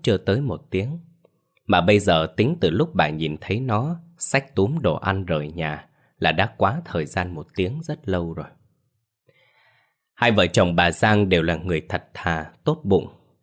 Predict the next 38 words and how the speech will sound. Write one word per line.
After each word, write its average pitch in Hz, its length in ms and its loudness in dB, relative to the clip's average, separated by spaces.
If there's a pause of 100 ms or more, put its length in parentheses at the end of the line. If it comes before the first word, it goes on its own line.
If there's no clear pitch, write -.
(160)
Trong 101 240 2
khu 92 240 4
chẳng 85 280 -2
có 123 100 -2
nhà 104 220 -2
nào 76 420 -6 (240)
là 80 300 0 (100)
chưa 104 160 4
được 87 260 -2
hai 95 180 0
vợ 82 160 -4
chồng 78 360 -4
bà 76 160 -4
giúp - 260 -6
đỡ. 87 280 0 (920)
Nhà 98 200 4
thì 90 180 2
giúp 139 220 2
sức, 170 240 0 (300)
nhà 80 260 0
thì 78 120 -8
giúp 143 200 -4 (100)
của. 85 320 -4 (500)
Bởi 95 200 4
vậy 87 280 4
vừa 82 200 0
hay 110 200 0
tin 104 300 2
Diệu 85 260 2
gặp 82 300 -4
chuyện, 90 240 0 (380)
hầu 85 200 -4
hết 147 240 -2
mọi 80 140 2
người 80 220 -4
đều 80 280 0
kháo 107 360 -2
nhau 101 220 0